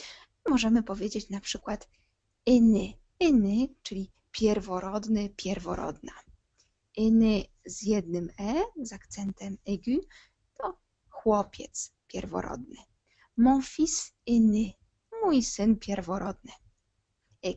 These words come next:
cadet, czyli najmłodszy syn, cadette, cadet, najmłodsza córka. Ma fille cadette, moja najmłodsza córka.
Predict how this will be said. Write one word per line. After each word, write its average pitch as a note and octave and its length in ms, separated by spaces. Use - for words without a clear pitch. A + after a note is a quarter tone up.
cadet, G3+ 720
czyli F#3 360
najmłodszy F#3+ 1000
syn, G3+ 420
cadette, G#3 800
cadet, A3 640
najmłodsza F#3+ 720
córka. - 580
Ma B3 260
fille F4 460
cadette, G3+ 720
moja A3+ 440
najmłodsza F#3+ 840
córka. - 520